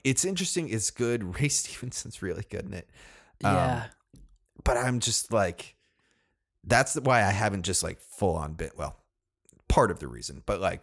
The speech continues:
Speaker 1: why I haven't just full on binged it, because I'm like, I, okay, I get it. I think I'm following what's going on.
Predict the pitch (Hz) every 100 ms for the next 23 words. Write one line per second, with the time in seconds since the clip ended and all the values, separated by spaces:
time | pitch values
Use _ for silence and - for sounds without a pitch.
0 | - 98 92 101 92 90 - - - 101
1 | 87 82 82 80 - - - - - 90
2 | 80 - 90 85 87 - _ - - _
3 | _ - _ _ _ _ _ _ _ _
4 | _ - 185 214 175 165 - 131 123 156
5 | 151 147 - _ - 113 - 190 185 160
6 | 135 120 107 98 101 92 85 90 87